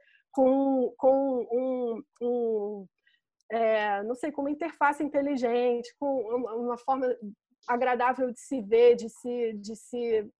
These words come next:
interagir? Talvez ali vários alunos ao mesmo tempo t-, produzindo um trabalho, de alguma forma, pelo celular. Assim, eu acho que isso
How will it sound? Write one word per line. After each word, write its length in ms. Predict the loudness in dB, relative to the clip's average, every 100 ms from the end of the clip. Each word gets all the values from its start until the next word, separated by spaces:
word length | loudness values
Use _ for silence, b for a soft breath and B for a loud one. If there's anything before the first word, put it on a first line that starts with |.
| -14
interagir? 840 | -4 0 0 0 -6 -8 -4 -2 -4 B B _
Talvez 320 | 2 4 4
ali 360 | 2 0 -2 -4 _
vários 320 | 2 2 4 2
alunos 380 | 2 2 -2
ao 120 | 0 2
mesmo 280 | 2 0
tempo 300 | 0 2 2 -2
t-, 80 | -16 -8 0
produzindo 460 | 2 2 -2 -6
um 60 | -4
trabalho, 800 | 0 0 2 4 4 4 2 0
de 100 | -4
alguma 260 | -2 -4 -2
forma, 340 | 0 0 -2 _
pelo 300 | 0 2 0
celular. 600 | 0 0 0 -2 -2 -2 -8 _ _ -18
Assim, 280 | -14 -8 -6
eu 60 | -6
acho 160 | -8
que 100 | -8
isso 520 | -4 -4 -6 -10 -18